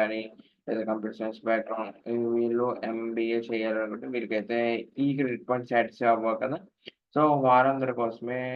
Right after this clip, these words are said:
ఈ ఎంఐఎం Masters in Management course. ఈ Masters in Management course, like, ఎలాగంటే మీకు ఒక నైంటీ పర్సెంట్ ఎంబీఏకి దీనికి సిమిలారిటీస్ ఉంటాయి. So, మీ, ఆ, so, మీరు ఎంబీఏ చేసినా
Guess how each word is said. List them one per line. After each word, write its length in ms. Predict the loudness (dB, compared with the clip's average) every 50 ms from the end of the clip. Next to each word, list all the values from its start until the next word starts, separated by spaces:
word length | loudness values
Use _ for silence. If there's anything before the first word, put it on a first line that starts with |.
| -6 -8 -10 -12 -10 -8
ఈ 360 | -8 -6 -4 -4 -6 -6 -6 -8
ఎంఐఎం 460 | -8 -6 -6 -6 -4 -4 -4 -4 -6 -4
Masters 400 | -2 -2 -4 -4 -6 -12 -14 -10
in 140 | -10 -8 -8 -6 -6
Management 400 | -8 -8 -10 -10 -10 -10 -10 -6 -6
course. 180 | -6 -6 -6 -8 _ _ _ _ _ _ _ _ -10
ఈ 60 | -6 -4
Masters 480 | 0 2 2 2 2 0 -4 -6 -4 -2
in 60 | -2 0 2
Management 380 | 0 0 0 -2 -2 -4 -4 -2 0
course, 200 | 0 0 0 0 -2 -2
like, 160 | -2 -4 -4 _ -6
ఎలాగంటే 440 | -4 -2 0 0 0 -2 -2 -4 -4
మీకు 320 | -4 -2 -4 -2 0 0
ఒక 160 | -2 0 0 -2
నైంటీ 540 | -2 -2 -2 -2 -2 -4 -4 -4 -4 -4
పర్సెంట్ 480 | -4 -2 0 0 0 -2 -2 -4 -6 -6 -4 -4
ఎంబీఏకి 480 | -4 -2 2 4 4 4 4 2 0
దీనికి 320 | 0 0 -2 -2 -4 -10 -10
సిమిలారిటీస్ 600 | -8 -6 -4 0 0 0 -2 -2 -6 -8 -10 -12
ఉంటాయి. 260 | -14 -14 -16 -18 _ _ _ _ _ _ -20 -20 -20 _ _ _ -2
So, 60 | 0 2 2 2 2 2 2 2 2 0 -2 -4 -6 -6
మీ, 160 | -4 -2 -2 0 -2 -2 -4 -4 -4
ఆ, 60 | -4 0 2 2 2 2 2 0 -2
so, 160 | -4 -4 -6 -6 -6 -8 _ _ _ -6
మీరు 240 | -2 0 0 0 0
ఎంబీఏ 480 | -2 -2 -4 -4 -4 -2 -2 0 0 -2
చేసినా 420 | -2 -2 -2 -2 -2 -2 -2 -2